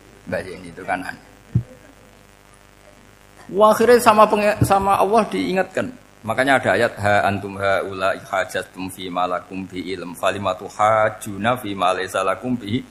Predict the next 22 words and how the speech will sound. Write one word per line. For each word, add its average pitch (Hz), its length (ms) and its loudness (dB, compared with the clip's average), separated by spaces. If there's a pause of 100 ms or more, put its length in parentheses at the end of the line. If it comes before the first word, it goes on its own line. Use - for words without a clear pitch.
(220)
ilm." 92 320 -8
Perjanjian 117 560 2
debat - 400 2
ini 156 80 -8
semuanya 131 400 2
harus 110 240 2
ilmiah. 107 400 -6 (320)
Tapi 135 160 6
kenapa 160 320 4
perdebatan 123 560 2
Anda 123 240 4
malah 123 240 10
ndak 107 160 6
il-, 113 240 4 (720)
ndak 117 160 6
ilmiah? 110 400 2
Akhirnya 143 240 2
orang 131 160 6
Yahudi 127 320 4
iftadahu, 120 480 4
malu 165 400 6
semua. 131 240 -6